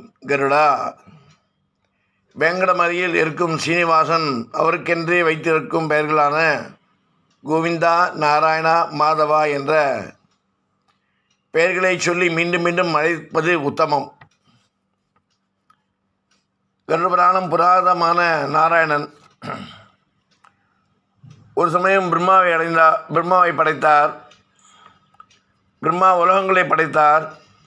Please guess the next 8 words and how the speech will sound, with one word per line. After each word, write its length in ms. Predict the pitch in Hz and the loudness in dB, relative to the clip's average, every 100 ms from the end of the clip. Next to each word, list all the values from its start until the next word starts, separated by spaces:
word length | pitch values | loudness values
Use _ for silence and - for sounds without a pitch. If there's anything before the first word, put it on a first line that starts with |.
| _ _ _ _ _ _ _ _ _ _ _ - | _ _ _ _ _ _ _ _ _ _ _ -4
கேசவன் 480 | 151 180 190 185 175 | 0 2 2 0 0
என்ற 140 | 165 170 160 135 123 - | 2 4 4 2 -2 -4
இவருடைய 320 | 160 165 160 151 | 0 2 2 0
பெயரில் 440 | 156 160 170 156 120 67 - - _ _ _ _ _ - | 2 2 2 0 -4 -6 -12 -20 _ _ _ _ _ -6
க 140 | 165 175 190 170 | 0 2 2 -2
என்ற 160 | 165 175 156 147 | 0 0 2 0
ஒலி 220 | 170 165 143 - - - _ _ _ _ - - - - _ - - - | -2 -2 -2 -6 -10 -20 _ _ _ _ -20 -20 -20 -20 _ -20 -10 -2
அனைத்து 280 | 170 196 | 0 0